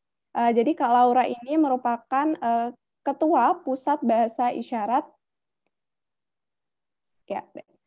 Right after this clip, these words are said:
Ketua Bahas-, Pusat Bahasa Isyarat, eh, lalu juga menjadi Head di Sign Language Center in Indonesia. Eh, baik, eh, saya sapa dulu.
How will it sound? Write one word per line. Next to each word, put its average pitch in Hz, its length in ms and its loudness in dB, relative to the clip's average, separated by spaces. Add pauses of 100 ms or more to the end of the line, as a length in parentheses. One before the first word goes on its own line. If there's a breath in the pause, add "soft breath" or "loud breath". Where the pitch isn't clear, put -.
(140)
Ketua 262 480 2
Bahas-, 240 340 2 (140)
Pusat 311 400 -2
Bahasa 240 400 0
Isyarat, 240 640 -4 (320 soft breath)
eh, 226 320 0
lalu 226 320 0
juga 233 320 0
menjadi 220 720 -4 (1400)
Head 302 320 0
di 240 480 2 (320)
Sign 285 160 0
Language 277 480 2 (240)
Center 254 480 0
in 247 160 -4
Indonesia. 208 720 -6 (480)
Eh, 220 480 -2
baik, 214 240 2 (160)
eh, 226 280 -4 (120)
saya 330 400 0 (1200)
sapa 269 320 4
dulu. 247 160 0